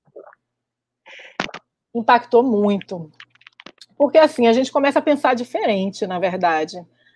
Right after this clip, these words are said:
o, o, o peso que tinha a carreira passa, pra mim, pelo menos, passou a ser diferente.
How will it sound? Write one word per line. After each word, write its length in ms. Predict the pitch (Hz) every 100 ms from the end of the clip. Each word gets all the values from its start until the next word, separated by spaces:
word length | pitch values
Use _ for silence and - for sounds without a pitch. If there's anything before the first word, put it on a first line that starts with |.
| _
o, 80 | 285
o, 460 | 285 233 262 254 254
o 80 | 254
peso 560 | - 262 302 311 233 226
que 120 | 226
tinha 500 | - 240 247 233 196
a 40 |
carreira 840 | 185 190 180 202 240 247 185 170 - _ _ -
passa, 360 | 262 269 262
pra 200 | 247 233
mim, 200 | 208 233
pelo 160 | 269 240
menos, 200 | 226 226
passou 260 | 233 226
a 40 | 226
ser 160 | 247
diferente. 760 | 214 233 285 214 151 147 -